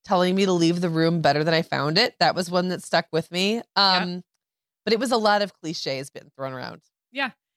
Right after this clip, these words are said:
Speaker 2: Um, when you were saying, "I wasn't born yesterday," the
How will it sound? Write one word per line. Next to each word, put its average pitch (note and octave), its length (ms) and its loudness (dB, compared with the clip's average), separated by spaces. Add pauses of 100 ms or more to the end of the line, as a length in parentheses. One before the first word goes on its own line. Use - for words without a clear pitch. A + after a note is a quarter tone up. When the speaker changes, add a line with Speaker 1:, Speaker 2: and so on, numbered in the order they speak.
(240)
Speaker 2:
Um, G#3+ 200 -2
when G#3+ 140 -2
you A3 80 0
were G#3 100 0
saying, G#3 380 0
"I F3+ 80 2
wasn't E3+ 320 -2
born E3+ 220 -2
yesterday," D3+ 800 -2
the D3 240 0